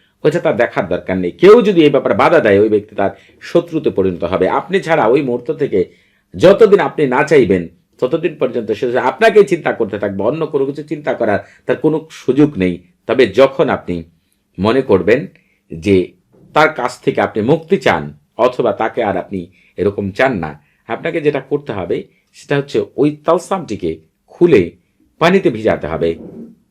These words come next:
ওই মাদুলিটা হোক আর কষ্টিপ দিয়ে হোক, ভিজানোর পরে ওই পানিটা যদি অল্প পরিমাণ তার গায়ে ছিটিয়ে দেন, তাহলে তার ভ্রম, এই যা কিছু হয়েছে, সব কেটে যাবে। তাও সাম-, খাদেমগণ তার কাছ থেকে সরে যাবে,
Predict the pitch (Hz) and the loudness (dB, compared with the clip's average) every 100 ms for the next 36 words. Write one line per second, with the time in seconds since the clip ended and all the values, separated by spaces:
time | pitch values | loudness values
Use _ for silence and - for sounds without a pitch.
0 | _ 113 110 101 - _ _ _ - 104 | _ 2 2 0 -12 _ _ _ -4 0
1 | 127 147 139 160 165 190 196 - 92 120 | 2 2 2 2 2 2 0 -4 -8 -4
2 | 123 - 104 95 87 95 - - _ _ | -4 -6 -4 0 2 0 -2 -8 _ _
3 | _ _ 98 107 139 156 147 113 - 139 | _ _ -8 -4 2 2 2 -2 0 2
4 | 104 87 _ _ 107 110 - 165 196 196 | 2 0 _ _ -4 -4 0 0 0 0
5 | 175 120 98 - 143 202 - 208 196 156 | -2 -2 -4 -4 2 2 4 2 4 2
6 | 139 110 113 98 98 92 - - - 107 | 0 -4 -4 0 0 0 -2 -14 -6 -2
7 | 92 151 190 _ _ - 110 101 104 78 | 0 0 -2 _ _ -4 -2 0 -2 -4
8 | 131 110 98 _ - 135 135 156 185 220 | -8 -6 -8 _ 0 2 6 4 4 0
9 | 165 131 135 107 87 _ _ - 160 - | 4 4 4 2 -4 _ _ -6 -6 -2
10 | 185 151 123 - 143 120 - 104 98 _ | -2 2 0 0 -2 -2 -2 -8 -8 _
11 | _ _ - 156 165 113 98 101 101 101 | _ _ -2 0 2 2 0 -2 -4 -4
12 | 123 113 202 190 156 190 | -4 2 4 6 4 2